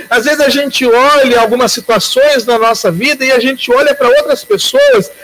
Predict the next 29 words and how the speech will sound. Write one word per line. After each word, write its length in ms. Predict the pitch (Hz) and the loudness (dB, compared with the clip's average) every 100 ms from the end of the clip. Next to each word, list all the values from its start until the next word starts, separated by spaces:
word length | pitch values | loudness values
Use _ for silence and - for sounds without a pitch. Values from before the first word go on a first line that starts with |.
| - | -6
e 60 | 254 | -4
a 60 | |
gente 180 | 262 262 | -4 -4
fala 160 | 285 269 | 0 0
assim: 160 | - | 0
"Eu 80 | 262 | -2
queria 240 | 214 269 | -2 -2
ter 80 | 269 | 0
uma 180 | 269 269 | 0 -2
casa 520 | - 254 277 294 254 | -2 0 2 2 0
como 180 | 247 247 | 0 -2
daquela 320 | 233 - 226 | -2 0 -2
pessoa, 420 | 220 202 - 233 | 0 -2 0 0
uma 140 | 233 226 | 0 0
casa 260 | 240 240 | -2 0
grande. 540 | 214 185 214 240 190 151 - - | 0 2 2 2 0 -4 -8 -4
Eu 120 | 233 269 | -2 0
queria 240 | 285 302 | 0 -2
ter 120 | 294 | 0
um 100 | 294 | -2
carrão 500 | 285 277 226 262 320 | 0 0 2 2 2
do 100 | 311 | 2
ano 380 | 240 247 302 294 | 2 4 4 0
como 180 | 254 233 | -2 -2
daquela 300 | 226 226 220 | -2 0 0
pessoa." 720 | 214 185 - - 269 220 - - - | 0 -2 0 2 2 2 0 -6 -6
E 100 | 254 | -2
a 60 | |
gente 240 | 262 285 | -2 -4